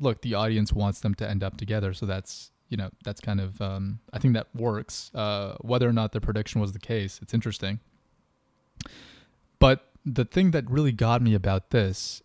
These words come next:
is the end. Um, it's the final scene of the film. So we see, uh, we see the Staples Center where, where the Lakers used to play, and we see, um,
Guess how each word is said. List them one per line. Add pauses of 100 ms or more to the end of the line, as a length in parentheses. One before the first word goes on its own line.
is
the
end. (220)
Um,
it's
the
final
scene
of
the
film. (680)
So
we
see,
uh, (1200)
we
see
the
Staples
Center (360)
where,
where
the
Lakers
used
to
play, (640)
and
we
see,
um,